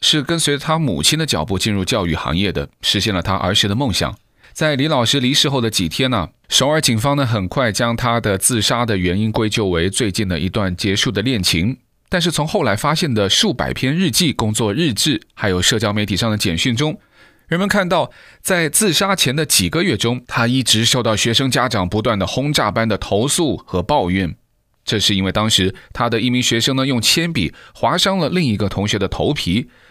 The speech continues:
他也因此陷入了与家长们激烈的深夜电话和短讯的互动，持续的进行沟通。老师的自杀悲剧激起了韩国各地小学教师的愤怒，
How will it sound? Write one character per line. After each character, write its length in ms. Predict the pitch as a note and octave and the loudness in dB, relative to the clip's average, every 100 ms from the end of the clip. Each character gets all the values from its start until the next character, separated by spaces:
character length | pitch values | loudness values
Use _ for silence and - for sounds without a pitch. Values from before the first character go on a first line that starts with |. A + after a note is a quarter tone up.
| - | -6
他 180 | G2+ G2+ | -2 0
也 180 | F#2+ E2 | 0 0
因 220 | A#2 D3 | -2 0
此 240 | - F#2 | 0 0
陷 300 | - C#3+ G2+ | 0 0 0
入 140 | G2+ F2+ | 0 0
了 180 | D#2+ G#2 | 0 0
与 140 | F2+ | -2
家 260 | - D3 C#3+ | 0 0 2
长 180 | A#2+ | 0
们 200 | G#2+ A2+ | 0 -2
激 180 | A#2+ A#2+ | 0 0
烈 140 | A#2 G2 | 0 0
的 100 | F2 | 0
深 240 | - G#2+ | 0 0
夜 160 | A2 F#2 | 0 0
电 180 | A#2 | -2
话 200 | F#2+ G2+ | 0 0
和 140 | F#2 F#2 | 0 -2
短 200 | - - | -2 -2
讯 160 | A2 | -2
的 80 | G2 | -2
互 160 | G#2+ F#2 | 0 0
动， 260 | B2+ G#2+ - | -2 -4 -4
持 220 | - F2+ | 0 2
续 100 | E2+ | 2
的 80 | F2 | -2
进 140 | D#2 F2 | -2 -2
行 160 | D#2+ | -2
沟 160 | G2 G#2 | -2 0
通。 240 | B2 C3 - _ _ _ _ - | -2 -4 -10 _ _ _ _ -2
老 140 | G2 | 0
师 120 | - | 2
的 140 | A#2 A2+ | 0 0
自 180 | - A2 | 0 0
杀 200 | A#2 A2+ | 0 0
悲 180 | A#2+ | -2
剧 300 | A2+ A#2 F#2+ | 0 0 0
激 180 | - A#2 | 0 -2
起 140 | - F#2 | 0 0
了 240 | F#2 F2 | 0 0
韩 240 | - G#2+ A#2+ | 0 -2 0
国 160 | G#2+ | 0
各 240 | A#2 G3 C3 | 2 0 2
地 140 | A#2 | 0
小 200 | - - | 2 0
学 180 | - F2 | 0 0
教 160 | - E2+ | 0 0
师 140 | E2+ | 0
的 80 | F2 | 0
愤 200 | G2 E2+ | -2 0
怒， 200 | E2 | -2